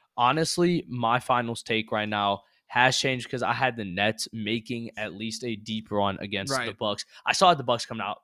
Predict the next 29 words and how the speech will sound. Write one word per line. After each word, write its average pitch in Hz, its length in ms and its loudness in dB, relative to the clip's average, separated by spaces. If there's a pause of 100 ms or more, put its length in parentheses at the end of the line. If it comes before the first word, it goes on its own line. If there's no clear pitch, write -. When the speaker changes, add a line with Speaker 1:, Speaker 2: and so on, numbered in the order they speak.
Speaker 1:
Bucks 143 280 0
have 139 140 0
always 123 380 -2
been 117 200 -6
my 110 120 0
team 110 260 -10
to 107 40 -8
come 107 220 -10
out 104 240 -4 (400)
of 127 220 -4
the 127 160 -10
East 120 320 -8
just 131 320 -10
based 131 260 -4
off 123 160 -2
of 95 120 -16
experience 113 560 -10
and 110 180 -10
based 110 260 -6
off 107 180 -6
of 113 60 -16
Giannis 107 340 -6
Antetokounmpo 107 720 -12
being 104 220 -10
a 101 120 -6 (100)
bad, 101 340 0 (400)
bad 110 380 -2 (260)
man. 110 380 2 (220)
Now, 127 100 4